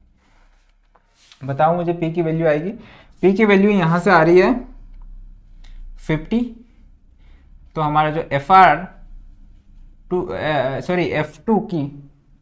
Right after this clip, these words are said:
ये क्या लिखा मैंने, एफ़ टू है ना, एफ़ आर नहीं है, एफ़ टू है। ठीक है, तो एफ़ टू की वैल्यू आ जाएगी हमारे पास under root of fifty। और उसको यदि हमने कहाँ पुट किया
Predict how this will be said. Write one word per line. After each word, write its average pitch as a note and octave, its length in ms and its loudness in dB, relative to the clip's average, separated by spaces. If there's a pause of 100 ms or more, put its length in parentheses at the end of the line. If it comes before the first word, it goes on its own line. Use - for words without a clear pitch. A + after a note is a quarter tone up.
(340)
ये D3+ 80 -12
क्या D#3 140 -4
लिखा C#3 240 -8
मैंने, - 360 -14 (1400)
एफ़ - 280 -14
टू E3+ 80 -2
है C#3+ 100 -2
ना, D3+ 220 -8 (500)
एफ़ C3+ 200 -8
आर D#3+ 200 -4
नहीं C3 220 -8
है, C#3 240 -10
एफ़ C#3 260 -12
टू C3+ 140 -8
है। C3 80 -12 (760)
ठीक F3+ 140 -4
है, C4+ 180 -2
तो - 140 -16 (100)
एफ़ E3 220 -6
टू D4 100 -6
की B3+ 120 -4
वैल्यू F3+ 280 0
आ D#3 60 0
जाएगी C#3 280 -4
हमारे C#3+ 300 -6
पास D#3+ 420 -10 (1080)
under C#3+ 220 -6
root D3 220 -8
of G3+ 120 -8 (500)
fifty। - 280 -20 (920)
और C3+ 100 -4
उसको C#3 320 -2
यदि D#3 200 -2
हमने D#3 560 -6 (800)
कहाँ D#3 220 2
पुट F#3 220 2
किया F#3 380 2